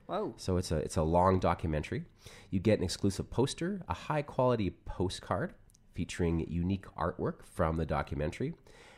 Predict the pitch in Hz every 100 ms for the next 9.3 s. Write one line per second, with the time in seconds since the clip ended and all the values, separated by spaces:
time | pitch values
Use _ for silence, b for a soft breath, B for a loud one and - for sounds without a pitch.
0 | B 107 110 110 151 - - 104 98 107
1 | 107 92 92 101 - 104 90 87 - 87
2 | 80 - - 73 90 226 247 - - _
3 | - _ - - 76 90 95 80 73 85
4 | 151 107 71 69 65 64 64 60 76 175
5 | - - B B B B B - 87 85
6 | - 85 101 95 95 95 87 87 85 85
7 | 85 82 78 80 82 65 73 80 82 85
8 | 92 - 131 - 110 123 - 117 127 117
9 | - 165